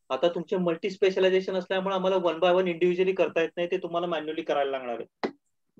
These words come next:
हाच Grim Karam sir माझा विषय झाला होता, जिथे मल्टी स्पेशलायझेशन आहे तिथे तुम्हाला manually enroll करावे लागणार आहेत.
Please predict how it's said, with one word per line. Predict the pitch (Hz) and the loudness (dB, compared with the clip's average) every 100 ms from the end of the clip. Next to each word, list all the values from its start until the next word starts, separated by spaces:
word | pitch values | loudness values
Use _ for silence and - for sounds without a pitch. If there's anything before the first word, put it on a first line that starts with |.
| _ _ _ 156 | _ _ _ 0
हाच | 156 - 165 | 0 -2 -2
Grim | 165 180 165 | 0 0 0
Karam | 180 175 | 0 0
sir | 180 175 | 0 0
माझा | 175 160 175 | 2 2 2
विषय | 165 175 | 2 0
झाला | 160 156 147 | 0 0 -2
होता, | 143 160 - _ _ _ | -2 -6 -8 _ _ _
जिथे | 151 240 | 0 2
मल्टी | 170 170 208 | 4 4 2
स्पेशलायझेशन | - 196 190 - - 196 190 - - 170 196 190 180 185 | 2 0 0 -4 0 0 0 -2 0 2 4 4 2 0
आहे | 165 175 | -2 -2
तिथे | 180 175 | -4 -4
तुम्हाला | 170 175 175 | -2 0 0
manually | 170 156 160 | 0 -2 0
enroll | 170 156 175 | 0 0 0
करावे | 160 139 | 0 0
लागणार | 135 123 120 | -2 -4 -6
आहेत. | 113 - | -6 -6